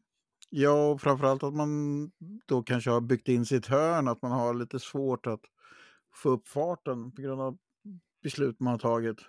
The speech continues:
Då får man ta om lite sin placering. Yes, så tänk igenom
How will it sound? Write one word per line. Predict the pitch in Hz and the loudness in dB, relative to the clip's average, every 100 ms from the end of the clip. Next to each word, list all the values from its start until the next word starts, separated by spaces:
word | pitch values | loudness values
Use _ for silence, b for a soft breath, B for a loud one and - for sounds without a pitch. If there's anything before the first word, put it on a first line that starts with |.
| _ | _
Då | 131 | -10
får | 117 | -6
man | 139 127 | -2 2
ta | 113 120 123 - 123 | 4 4 4 2 4
om | 135 135 120 | 4 2 0
lite | 107 95 110 107 | 0 -2 -4 -2
sin | 104 110 104 | -4 -6 -6
placering. | - 113 110 107 107 120 _ _ _ - | -10 -10 -6 -4 -6 -10 _ _ _ -2
Yes, | 131 160 - - - _ | 0 0 -4 -12 -16 _
så | - - 117 - _ - | -10 -4 -4 -6 _ -2
tänk | 143 143 - | -2 -2 0
igenom | 135 135 131 110 | 2 2 2 -2